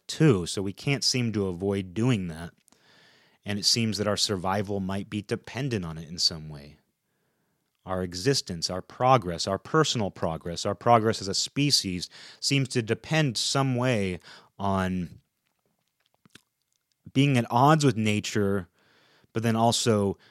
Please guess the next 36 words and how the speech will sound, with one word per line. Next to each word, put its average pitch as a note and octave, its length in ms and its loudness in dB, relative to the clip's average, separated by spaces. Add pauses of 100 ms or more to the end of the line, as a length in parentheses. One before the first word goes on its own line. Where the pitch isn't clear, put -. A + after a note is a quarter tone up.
(120)
reconciling G2 920 2
with F#2 200 -6
it F2+ 120 -10 (100)
too. D#2+ 520 2 (320)
So - 160 0
in A#2 120 4
that C3 220 8
way, A#2+ 220 6
we A#2+ 220 2
are A2 60 4
sorta G#2+ 340 2
like G#2 280 0
a G2+ 40 -2
sheep - 460 -2
returning G2+ 440 -4
to G2 160 -4
a F#2+ 60 -4
flock, G#2+ 500 2
but F#2+ 100 -8
then F#2 160 -6
straying G#2+ 420 -2
again, E2 340 -8
or E2 60 -10
we're F2 140 -4
the F#2 100 -4
prodigal G2 520 -2
son F2 640 0 (500)
who F#2+ 500 -4 (380)
strays A#2 560 4
from G2 280 0
nature G2 460 -2
and G2 280 -4
then F#2 180 -4
returns A2+ 600 -2
to D#2+ 260 -6
it. D#2 160 -10